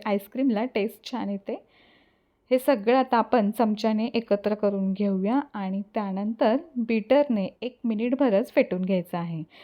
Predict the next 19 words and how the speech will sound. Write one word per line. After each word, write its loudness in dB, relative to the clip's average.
लगेचच 0
जर 2
आपण 2
बीटरने -2
फेटलं 4
तर 2
ही -8
कोको 2
पावडर 4
उडू -2
शकते, -4
त्यामुळे -2
आधी -2
चमच्याने -2
असं -4
एकत्र -4
करा -6
आणि -6
त्यानंतर 0